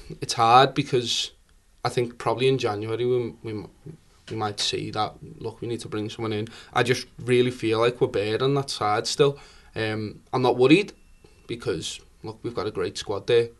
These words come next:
and we'll be able to move things around and make sure it works. But if we just had a Shaqiri, but who played left-hand side, you know what I mean?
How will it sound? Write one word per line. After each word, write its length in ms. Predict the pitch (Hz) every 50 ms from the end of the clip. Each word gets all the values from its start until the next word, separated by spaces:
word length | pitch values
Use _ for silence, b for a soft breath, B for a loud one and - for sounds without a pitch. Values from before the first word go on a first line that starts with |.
| _ _ -
and 340 | 107 107 104 101 101 107 -
we'll 120 | 120 113
be 120 | 120 107 -
able 160 | - - 113 -
to 220 | - - - b b b b b b b _
move 300 | - 117 117 117 117 113
things 260 | - - 120 117 113 117
around 480 | 110 107 110 110 110 110 113 117 113 117
and 100 | 117 113
make 120 | 110 110
sure 180 | - - 117 110
it 100 | 110 98
works. 540 | 110 110 110 123 139 143 143 - - - b b b b b b b _
But 120 | - 123 120
if 120 | 117 -
we 80 | 127 120
just 220 | 123 123 120 -
had 300 | - 117 120 120 120 - - - -
a 40 | 120
Shaqiri, 720 | - - - 120 - - 110 98 104 101 110 113 113 113 113 b b b b _ _ _ -
but 120 | 117 107
who 100 | 110 107
played 400 | 107 - 110 107 104 107 101 -
left-hand 420 | 104 107 104 - - 117 110 110
side, 460 | - - 107 104 101 104 110 110 - -
you 80 | 120 113
know 60 | 107
what 60 | 107
I 20 |
mean? 280 | 107 104 104 110 107